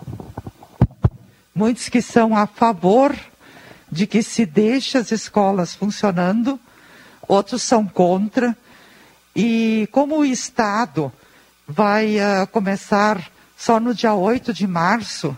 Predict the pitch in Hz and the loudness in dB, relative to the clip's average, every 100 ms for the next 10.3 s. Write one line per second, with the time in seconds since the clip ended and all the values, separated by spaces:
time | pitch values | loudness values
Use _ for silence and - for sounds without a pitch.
0 | - _ - - - _ - 196 233 196 | -12 _ -20 -20 -20 _ -4 0 0 0
1 | 240 233 - - 262 294 220 185 180 214 | 0 0 -4 -4 -2 -2 -2 -2 -2 -2
2 | 208 - - 214 196 226 185 156 123 _ | -4 -6 -4 0 0 0 -2 -4 -6 _
3 | _ - _ _ _ _ _ - 196 196 | _ -20 _ _ _ _ _ -6 -4 -2
4 | 196 190 185 185 180 151 - 175 214 208 | -2 -2 -4 -4 -4 -8 -6 -4 -4 -4
5 | 202 214 - 180 - 185 202 196 175 - | -2 -2 -4 -6 -2 0 0 -2 -6 -8
6 | _ - _ - 196 214 214 269 269 254 | _ -20 _ -8 -4 -2 -4 -6 -2 -2
7 | 226 240 - 254 202 190 175 - - _ | -2 -4 0 -2 0 -2 -4 -8 -20 _
8 | _ 175 196 - 254 254 214 208 220 285 | _ -4 -4 -2 -4 -2 -4 -2 -2 -2
9 | 311 - 277 - - 233 208 202 196 - | -4 -6 -6 -6 -2 0 2 0 -2 -4
10 | 233 214 | -6 -6